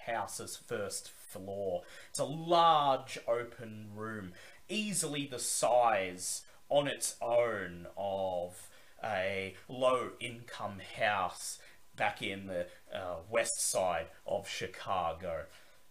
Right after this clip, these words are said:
Um, there's a wooden f-, there, there's a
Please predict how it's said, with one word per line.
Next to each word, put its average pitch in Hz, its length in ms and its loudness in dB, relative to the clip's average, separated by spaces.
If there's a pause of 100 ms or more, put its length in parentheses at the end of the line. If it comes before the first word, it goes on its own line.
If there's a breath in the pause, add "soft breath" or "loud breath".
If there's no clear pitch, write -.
Um, 104 300 -2 (920)
there's 139 200 -4
a 113 100 -4 (480)
wooden 160 540 -2
f-, - 320 -14 (160)
there, 135 200 0
there's 135 200 -2
a 117 240 2